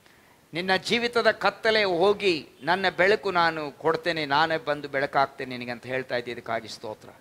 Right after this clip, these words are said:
ಇವತ್ತು ನಮ್ಮನ್ನು ಬಲಪಡಿಸಿದ್ದಿ, ಮಾತನಾಡಿದ್ದಿ, ನಿನ್ನ ನಾಮಕ್ಕೆ ಸ್ತೋತ್ರವಾಗಲಿ. ಕಷ್ಟ ಸಂಕಟದಲ್ಲಿ,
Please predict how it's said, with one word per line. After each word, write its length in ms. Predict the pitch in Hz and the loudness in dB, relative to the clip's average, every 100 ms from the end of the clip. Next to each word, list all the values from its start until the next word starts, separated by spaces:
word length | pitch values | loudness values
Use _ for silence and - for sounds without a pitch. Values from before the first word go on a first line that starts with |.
| _ _ _ - | _ _ _ -8
ಇವತ್ತು 280 | 139 135 135 | -4 -4 -4
ನಮ್ಮನ್ನು 340 | 131 131 127 | -4 -6 -6
ಬಲಪಡಿಸಿದ್ದಿ, 840 | 120 131 175 175 156 165 156 156 - - _ | -2 2 2 2 -4 -6 -8 -8 -10 -20 _
ಮಾತನಾಡಿದ್ದಿ, 760 | 110 135 175 - 160 151 143 147 | -2 2 2 -2 -2 -2 -2 -8
ನಿನ್ನ 180 | 135 127 | -8 -4
ನಾಮಕ್ಕೆ 340 | 131 131 - | -4 -4 -8
ಸ್ತೋತ್ರವಾಗಲಿ. 760 | - 131 131 131 127 123 120 113 - _ _ _ _ _ _ | -12 -8 -8 -6 -2 -2 -4 -10 -18 _ _ _ _ _ _
ಕಷ್ಟ 260 | - 143 - | -6 -4 -2
ಸಂಕಟದಲ್ಲಿ, 800 | 143 147 139 147 151 147 147 | -2 -2 -2 -4 -4 -4 -4